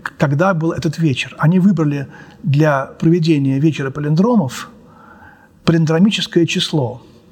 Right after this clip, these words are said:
Двадцать первое декабря, то есть двадцать первое двенадцатого месяца тысяча девятьсот девяносто первого года,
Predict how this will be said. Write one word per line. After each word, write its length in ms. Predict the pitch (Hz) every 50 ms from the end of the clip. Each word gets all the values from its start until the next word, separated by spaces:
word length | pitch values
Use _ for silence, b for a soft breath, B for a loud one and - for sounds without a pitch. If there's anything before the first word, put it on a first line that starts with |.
| B B B B B B B
Двадцать 500 | - 139 165 208 202 185 - - - -
первое 500 | - 196 180 151 123 120 120 120 120 143
декабря, 720 | 139 131 151 - 160 147 127 135 131 113 107 117 151 190 190 - - -
то 100 | - 135
есть 160 | 131 123 -
двадцать 320 | 147 147 143 131 - - -
первое 320 | 185 151 131 123 131 135
двенадцатого 580 | 123 139 165 165 - 113 - - - - 131 127
месяца 600 | 135 135 123 117 120 - 151 - - 214 220 - - - B B B B B B B B B B -
тысяча 260 | - 165 - - - 151
девятьсот 480 | 139 160 175 180 175 - 185 156 135
девяносто 480 | 127 135 147 160 160 147 131 - - 143
первого 400 | - - 156 135 127 123 123 131
года, 500 | 131 131 135 120 113 113 143 190 214